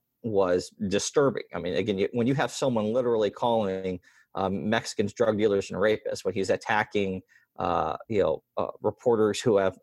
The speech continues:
a disability, when he is, uh, you know, seeing this,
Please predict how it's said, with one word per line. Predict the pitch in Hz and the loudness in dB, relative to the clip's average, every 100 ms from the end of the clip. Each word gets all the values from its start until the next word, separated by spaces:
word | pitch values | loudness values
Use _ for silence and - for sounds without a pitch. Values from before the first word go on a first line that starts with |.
| - | -2
a | 101 | 0
disability, | 95 113 - 90 104 92 67 92 | 2 2 2 2 4 2 0 -4
when | 98 92 | -2 -4
he | 87 - 92 92 | -4 -2 0 2
is, | 92 95 90 87 - - - _ - - | 4 4 4 2 -2 -16 -20 _ -14 -8
uh, | - | -6
you | - 95 | 0 0
know, | |
seeing | - - - 147 123 | 0 -4 0 2 2
this, | 98 - | 0 -6